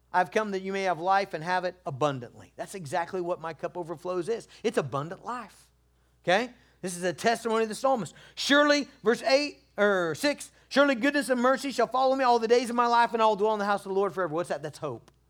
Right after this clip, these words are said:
That's, "I have this confident expectation of good things to come." Okay, so where is Jesus leading his sheep? He says, "I come to the gate,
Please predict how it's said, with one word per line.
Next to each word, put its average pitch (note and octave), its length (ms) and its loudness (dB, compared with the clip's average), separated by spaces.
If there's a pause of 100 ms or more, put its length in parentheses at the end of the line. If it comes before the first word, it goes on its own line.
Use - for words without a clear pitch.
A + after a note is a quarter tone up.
(460)
That's, F#3+ 120 -4
"I G3+ 60 2
have E3+ 100 2
this C#3+ 140 -10
confident F3+ 480 -4
expectation E3 580 -8
of C3 80 -8
good D3 160 -10
things C#3+ 200 -10
to C#3+ 80 -18
come." A#2+ 260 -18 (880)
Okay, E3 140 -2
so - 180 -6 (400)
where C4+ 200 2
is A#3+ 200 -4
Jesus G3 580 -6
leading E3+ 640 -6
his D#3 120 -8
sheep? - 460 -12 (400)
He G3 140 -2
says, G#3 260 0
"I D#3 80 0
come C4 360 0
to C#4+ 40 -2
the C#4+ 100 0
gate, A3+ 380 0